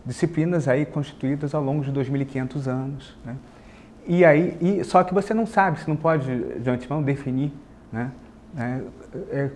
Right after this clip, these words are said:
co-, é, a interdisciplinaridade, sem deixar, né, o, o livre contrato, é, essa que era a ideia, né? Até a proximidade mesmo, pra vo-, né, pedestre, É pra, era, né, na ideia do professor Fausto, né,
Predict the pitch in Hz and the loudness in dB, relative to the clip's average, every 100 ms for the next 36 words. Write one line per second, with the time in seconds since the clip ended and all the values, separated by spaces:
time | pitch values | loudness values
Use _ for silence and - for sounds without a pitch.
0 | - - - 135 - 127 127 - 131 135 | -8 -4 -2 -2 -2 2 2 2 0 2
1 | 127 - 131 120 117 107 98 - 143 143 | 0 0 -2 0 0 -2 -4 -6 -4 0
2 | 160 160 147 175 - - - 107 131 160 | 0 0 -2 -4 -6 -20 -14 -6 -6 -6
3 | - - - - - 139 160 170 - - | -14 -20 -20 -12 0 4 6 4 2 -6
4 | - 151 151 151 160 156 - 190 180 156 | -2 0 2 2 2 0 -2 0 2 4
5 | 131 127 - 107 127 - 127 131 135 147 | 2 0 -8 -4 -4 0 -2 -2 -2 -2
6 | 151 127 117 117 - - - 113 123 175 | 0 0 0 -2 -8 -16 -10 -4 0 6
7 | 185 180 165 175 156 135 139 131 139 180 | 6 6 2 2 2 2 2 2 2 2
8 | - 123 117 117 - 123 139 - - - | 0 -4 -2 -4 -4 -6 -6 -12 -20 -20
9 | - - 143 123 139 185 - 131 107 - | -20 4 6 8 6 4 0 -4 -4 -8
10 | - - 120 147 170 175 190 151 - - | -18 -2 4 4 4 2 2 0 -6 -6
11 | 131 135 175 135 120 - 127 123 127 147 | 2 6 6 4 2 -2 -6 -4 -4 -4
12 | - 135 139 123 131 131 127 - - - | -4 -2 0 0 0 0 -2 -8 -18 -20
13 | - - 120 135 135 123 123 - 139 156 | -16 -8 -4 -2 -2 -4 -4 -2 0 0
14 | 160 185 185 - 131 139 | -2 -6 -6 -12 -6 -6